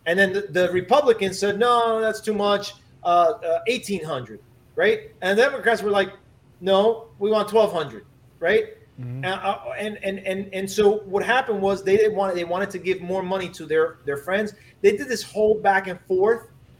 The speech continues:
Speaker 1: where really they, they, I think they met somewhere in the middle or even less. I think it was, like,
Speaker 2: Mm.
Speaker 1: twelve hundred or fourteen. I don't, I don't remember what it was, the exact amount,
Speaker 2: Mm.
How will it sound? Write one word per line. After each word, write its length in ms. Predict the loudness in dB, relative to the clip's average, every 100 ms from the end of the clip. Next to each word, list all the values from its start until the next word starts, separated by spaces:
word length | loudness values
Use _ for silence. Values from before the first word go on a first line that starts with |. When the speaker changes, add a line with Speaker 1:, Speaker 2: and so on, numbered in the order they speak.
| _
Speaker 1:
where 460 | -2 0 0 -2 -8 _ _ _ _ -4
really 240 | 2 2
they, 300 | 2 -2 -2
they, 240 | -6 -6 -6
I 80 | -8
think 240 | -6 -6
they 140 | -4 -4
met 240 | -6 -6
somewhere 320 | -6 -4 -4
in 60 | -4
the 60 |
middle 460 | -4 0 0 0 -8 -6
or 140 | -6
even 320 | -6 -6 -6 -2
less. 400 | -2 -2 -6 -20 _ -8
I 60 | 0
think 100 | 0
it 40 |
was, 100 | 0
like, 200 | -4 -6
Speaker 2:
Mm. 100 | -8
Speaker 1:
twelve 240 | -4 -4 -4
hundred 360 | -6 -2 -2
or 60 | -2
fourteen. 340 | 0 -2 0 -6
I 80 | -6
don't, 180 | -4
I 60 | -2
don't 100 | -2
remember 300 | -2 -2 -2
what 160 | -2 -2
it 60 |
was, 320 | 0 2 0
the 100 | -6
exact 320 | -6 -4 -4 -4
amount, 280 | -8 -6
Speaker 2:
Mm. 120 | -8